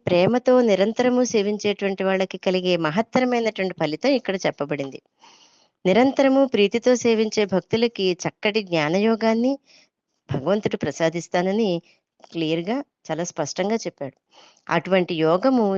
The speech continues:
జీవుని పరమాత్మ దగ్గరకు చేర్చేటువంటి సామర్థ్యం కలిగి ఉంటుంది. అయితే అటువంటి మహోన్నత ఫలం రావాలంటే దానికి యోగ్యత, అర్హత కావాలి. ఆ యోగ్యత నిరూపించటానికి రెండు క్రియలు చెప్పబడ్డాయి.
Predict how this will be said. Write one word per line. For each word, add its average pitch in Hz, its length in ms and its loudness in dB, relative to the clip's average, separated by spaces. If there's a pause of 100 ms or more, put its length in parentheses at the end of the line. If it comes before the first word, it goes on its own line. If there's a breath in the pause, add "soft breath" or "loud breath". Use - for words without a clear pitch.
(120)
జీవుని 214 560 0
పరమాత్మ 185 580 -2
దగ్గరకు 180 400 -4
చేర్చేటువంటి 156 840 -6
సామర్థ్యం 185 580 -6
కలిగి 156 320 -10
ఉంటుంది. 143 340 -10 (460 loud breath)
అయితే 233 280 0 (480 soft breath)
అటువంటి 185 460 -2
మహోన్నత 208 640 -2
ఫలం 220 300 -2
రావాలంటే 196 560 -2
దానికి 196 480 -6
యోగ్యత, 160 480 -4 (120)
అర్హత 175 440 -4
కావాలి. 135 420 -10 (840 loud breath)
ఆ 185 180 2
యోగ్యత 185 400 2
నిరూపించటానికి 214 960 0 (100)
రెండు 180 240 -2
క్రియలు 175 360 -4
చెప్పబడ్డాయి. 147 560 -6